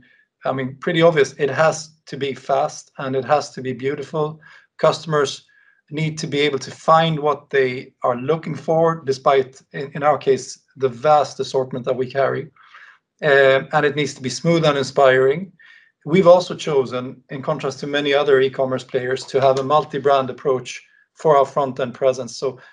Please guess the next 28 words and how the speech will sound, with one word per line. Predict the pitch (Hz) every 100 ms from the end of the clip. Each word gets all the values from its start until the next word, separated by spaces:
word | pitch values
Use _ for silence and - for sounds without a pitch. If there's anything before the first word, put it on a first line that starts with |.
| _
B | 156
H | 151 156
G | 185 170
includes | 143 - 165 139
brands | - 143 135 127 - -
such | 156 147
as | 127
Bygghemma | 113 135 113 160 160
dot | 151 139 151 139
se, | - 139 131 - _ -
Trademax | 156 160 156 156
dot | 151 147 147
se, | - 143
Nordic | 131 131 135 135
Nest | 165 160
dot | 143 135 147
se, | 135 139 131 - - _ -
and | 143
actually | 151 - 151 139 135 - -
another | 165 147 139
twenty | 135 156 147 135 131
or | 123
so | - 139 127 123 - _ _ -
brands. | 143 - - - - _ - _ _ -
And | 143 139 139
through | - - 160
this | 175 185
approach, | 175 - 135 131 131 - -